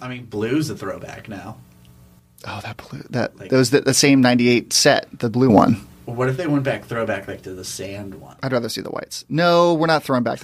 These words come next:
Speaker 2: Get out of here. Um, and no alternate hat, which I thought was interesting. It's gonna be the same hat across the board, which they did on purpose. They made a real conscious decision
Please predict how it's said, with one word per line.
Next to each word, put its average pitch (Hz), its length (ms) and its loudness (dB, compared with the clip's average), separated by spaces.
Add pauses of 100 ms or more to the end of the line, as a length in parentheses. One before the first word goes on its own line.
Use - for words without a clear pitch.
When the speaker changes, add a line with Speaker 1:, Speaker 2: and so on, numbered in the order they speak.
Speaker 2:
Get 120 140 -6
out 117 60 -4
of 113 40 -10
here. 107 160 -10 (680)
Um, 131 400 0 (300)
and 165 140 2
no 202 160 6
alternate 220 400 2
hat, 151 360 -4 (380)
which 131 160 -4
I 123 60 -2
thought 120 180 2
was 120 100 -6
interesting. - 520 -10 (260)
It's 143 100 -4
gonna 160 120 0
be 151 80 2
the 127 60 -4
same 151 260 0
hat 135 240 2
across 131 280 0
the 135 80 -8
board, 120 440 -4
which 127 240 -4
they 147 180 0
did 175 380 2 (420)
on 127 140 2
purpose. 127 400 -2
They 131 100 -2
made 131 160 0
a 123 40 -2
real 143 180 0
conscious 135 340 -2
decision 117 560 -6